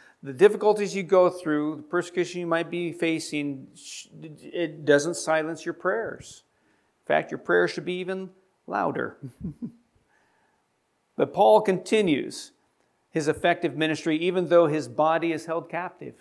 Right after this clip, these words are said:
He prays for the people in Philippi, and he instructs the church in Philippi in all of this as well. And what does he pray for?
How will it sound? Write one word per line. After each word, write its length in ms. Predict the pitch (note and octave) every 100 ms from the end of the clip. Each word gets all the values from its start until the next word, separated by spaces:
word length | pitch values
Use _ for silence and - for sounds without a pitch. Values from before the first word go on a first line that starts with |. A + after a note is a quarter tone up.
| _ _ _ _ _ _ _ _
He 120 | F3
prays 400 | E3+ G3 G#3 G#3
for 120 | G#3
the 80 | F#3+
people 340 | F#3+ G3 F#3+ F3
in 80 |
Philippi, 520 | D3 D#3+ C#3+ D3+ C3+ C#3+
and 100 | C#3+
he 100 | D#3+
instructs 500 | D3 - G3 G3 -
the 120 | F#3
church 500 | - - G3+ F3+ -
in 200 | F3 D3
Philippi 680 | D3+ C#3 - C3+ B2 B2
in 100 | -
all 160 | C3+ B2+
of 80 | A#2+
this 200 | A#2+ -
as 140 | B2
well. 360 | D#3 C#3+ C#3 - _ _ _
And 140 | - C#3
what 200 | D#3+ F#3
does 140 | G#3+
he 120 | A3+
pray 260 | A3 A3+ A#3
for? 440 | A3+ A#3 B3+ A#3+